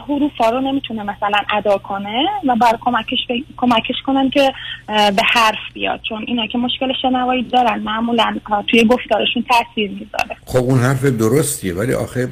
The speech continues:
Speaker 2: خیلی با کار دف-، در-، گفتار درمانی مرتبط نیست. من نمی‌دونم،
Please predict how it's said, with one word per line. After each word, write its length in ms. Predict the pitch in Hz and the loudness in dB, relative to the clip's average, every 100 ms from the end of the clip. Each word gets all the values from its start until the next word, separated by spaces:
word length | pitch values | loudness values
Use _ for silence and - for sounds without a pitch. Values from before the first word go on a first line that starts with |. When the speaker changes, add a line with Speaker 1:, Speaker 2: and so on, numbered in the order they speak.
| - | -8
Speaker 2:
خیلی 380 | - 104 98 135 | -6 -4 -2 -2
با 340 | 127 101 87 - - - - - | 0 -2 -2 -12 -20 -20 -20 -20
کار 360 | - 107 101 95 | -2 0 2 2
دف-، 420 | 95 87 - - | 0 -2 -4 -6
در-، 180 | 85 82 | -4 -4
گفتار 500 | 80 87 - - 87 | -4 -6 -2 2 2
درمانی 720 | 78 85 85 82 80 85 95 | 2 0 2 0 0 0 2
مرتبط 600 | 156 131 - 98 117 127 | 2 2 0 0 0 -2
نیست. 260 | 156 147 - | -2 -2 0
من 140 | 98 | 0
نمی‌دونم، 520 | 95 135 127 95 76 | 2 2 0 0 -2